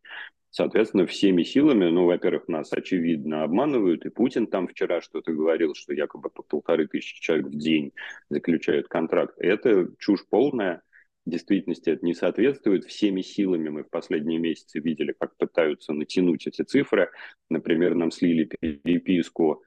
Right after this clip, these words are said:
чиновников, ну, не буду говорить, из какой, э, администрации, какого региона,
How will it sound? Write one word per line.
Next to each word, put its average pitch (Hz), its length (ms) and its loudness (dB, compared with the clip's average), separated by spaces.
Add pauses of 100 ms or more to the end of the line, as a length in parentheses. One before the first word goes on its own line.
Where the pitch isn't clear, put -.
(360)
чиновников, 82 840 0
ну, 92 140 -2
не 85 140 0
буду 80 260 -2
говорить, 80 420 -2
из 76 100 -10
какой, 73 520 -2
э, 73 500 0
администрации, 80 800 -2
какого 76 440 0
региона, 95 600 0